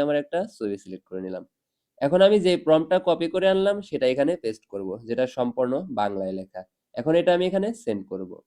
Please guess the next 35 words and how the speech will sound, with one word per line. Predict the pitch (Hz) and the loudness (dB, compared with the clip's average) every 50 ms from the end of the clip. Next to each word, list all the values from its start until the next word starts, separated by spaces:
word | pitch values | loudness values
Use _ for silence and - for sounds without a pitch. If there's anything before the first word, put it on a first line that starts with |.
| _ _ _ _ _ _ - | _ _ _ _ _ _ -4
Just | 113 117 120 117 - - - | -2 -2 -2 -4 -6 -4 2
কয়েক | 143 139 151 160 - - | 4 4 4 4 2 -2
সেকেন্ড | 202 185 208 202 - 156 | -2 0 0 0 2 2
অপেক্ষা | 156 160 180 180 196 185 | 2 2 0 0 0 2
করার | 165 190 185 180 180 185 | 2 4 2 2 2 2
পরে | 180 180 175 | 2 4 4
আমরা | 170 170 175 170 | 2 0 0 -2
কিন্তু | 185 180 - 208 233 233 151 | -2 -4 -2 -2 -2 0 -2
রেজাল্ট | 127 107 110 104 101 - - | -2 -2 -2 -4 -4 -6 -12
পেয়ে | 101 95 95 95 | -14 -12 -12 -12
যাব। | 95 92 92 92 - _ _ _ _ _ _ | -14 -14 -16 -18 -20 _ _ _ _ _ _
ওকে, | - 160 160 160 165 139 - - | 0 2 2 2 2 0 4 6
কয়েক | 156 170 190 190 - | 6 6 6 4 2
সেকেন্ড | 214 202 220 214 175 - 175 | 0 2 2 2 4 4 2
অপেক্ষা | 175 190 190 190 202 202 180 | 4 2 2 2 2 4 6
করার | 196 202 202 202 196 | 6 6 4 4 6
পরে | 196 196 202 202 202 - - 143 | 4 6 6 6 4 4 4 4
আমরা | 139 147 151 156 | 4 4 4 4
যদি | 170 165 180 | 2 2 0
একটু | 170 - 180 170 | 0 0 2 2
নিচের | 160 156 160 160 147 143 | 2 4 2 2 0 0
দিক | 165 165 - - | -2 -2 -2 0
চলে | 180 180 185 185 | 2 4 4 4
আসি, | 185 - 196 190 190 190 | 4 2 0 0 2 2
ঠিক | 160 156 - - _ - 151 | 0 0 0 -4 _ 2 6
এরকম | 160 160 180 175 190 185 185 | 8 8 6 6 4 2 0
একটি | 185 - 196 220 233 185 135 | 2 2 0 0 0 0 0
রেজাল্ট | 123 117 120 117 104 107 | 0 2 2 2 0 -2
দেখতে | 101 - - 104 92 | -4 -6 -8 -10 -8
পারবো। | 101 101 98 98 104 107 - _ - | -8 -8 -6 -8 -10 -10 -12 _ -4
ছবিটা | 123 127 139 151 160 165 | -2 0 2 2 2 2
যদি | 175 165 185 180 | 2 2 2 2
আপনাদের | 180 185 175 175 180 180 | 2 2 0 2 0 -2
একটু | 170 - 170 135 | -2 -4 -4 0
জুম | 135 139 139 | 0 0 0